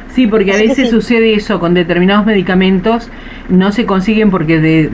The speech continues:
Speaker 1: desde los laboratorios no los envían. Pero,
Speaker 2: Exacto.
Speaker 1: eh, bueno, la situación es así. Yo, por ejemplo, Laura Gorosito, no tengo nada ni necesito ninguna de las cosas, gracias a Dios, por el momento, de los elementos que ustedes tienen,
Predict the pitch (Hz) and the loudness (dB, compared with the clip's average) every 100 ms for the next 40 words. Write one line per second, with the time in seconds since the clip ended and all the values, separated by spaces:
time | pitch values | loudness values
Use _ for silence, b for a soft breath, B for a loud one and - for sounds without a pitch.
0 | 160 240 220 185 180 175 156 151 147 190 | -2 -2 0 0 0 0 0 0 0 0
1 | 190 165 170 165 160 151 139 135 135 - | 0 0 -2 -2 0 2 2 2 -2 -6
2 | B B B - 202 196 196 185 202 175 | B B B -2 0 2 0 -2 -4 -4
3 | - B B - 220 214 202 240 220 - | -16 B B -4 0 2 2 2 0 -2
4 | - 226 233 240 262 247 285 349 349 262 | -2 0 2 0 -2 -2 -2 0 0 -2
5 | 220 175 175 180 302 330 339 240 202 190 | -2 -2 -2 -2 0 0 0 -2 0 0
6 | 156 180 190 247 233 196 151 147 135 135 | 0 0 2 2 0 0 0 -2 -6 0
7 | 208 262 269 285 277 269 285 285 285 254 | 2 2 0 0 0 2 2 2 2 2
8 | 220 208 202 196 220 240 208 220 226 220 | 2 2 -2 -2 0 2 4 4 4 2
9 | 190 220 226 220 185 196 208 202 202 220 | 0 -2 -2 0 0 -2 -2 -2 0 0
10 | 214 170 196 208 226 240 202 170 180 175 | 0 0 0 2 2 2 0 0 -2 0
11 | 190 185 175 214 208 226 | -2 -2 -2 -2 0 0